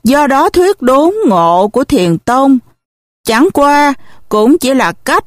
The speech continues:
mà người ta khích lệ cho người khác tiếp nhận Phật Pháp. Nếu như bạn là người thích hợp với Phật Pháp, thì bạn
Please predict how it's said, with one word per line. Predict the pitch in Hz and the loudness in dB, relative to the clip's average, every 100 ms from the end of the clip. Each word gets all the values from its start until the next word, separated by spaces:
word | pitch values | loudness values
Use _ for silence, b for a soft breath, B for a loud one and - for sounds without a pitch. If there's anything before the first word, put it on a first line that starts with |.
| - | -2
mà | 214 196 180 | -2 0 0
người | 185 180 | 0 -2
ta | - 240 247 | -2 -2 -4
khích | - 370 277 | -4 -4 -2
lệ | 170 165 | -2 -2
cho | 240 | 0
người | 226 180 | 0 0
khác | - - 269 370 _ | -4 -4 -2 -4 _
tiếp | - 330 415 - | -4 0 0 -2
nhận | 220 185 165 185 | -2 0 0 0
Phật | - - 190 - | -2 -4 -4 -6
Pháp. | - 247 269 381 - _ _ _ _ _ _ _ b b b b b | -6 -4 -2 -4 -8 _ _ _ _ _ _ _ b b b b b
Nếu | 254 330 392 | 0 2 2
như | 294 277 277 277 269 B B - | 2 2 0 -2 -4 B B -4
bạn | 202 202 202 220 240 | -2 0 0 0 -2
là | - 214 | -2 0
người | 202 202 190 | 0 0 -2
thích | 349 349 | -2 -2
hợp | 202 190 | -2 -2
với | 254 381 | -2 -2
Phật | - 170 | -2 -6
Pháp, | - - 262 294 392 _ _ _ b b b - | -6 -6 -2 -2 -6 _ _ _ b b b -4
thì | 233 | -2
bạn | 208 214 190 196 | 0 -2 0 -2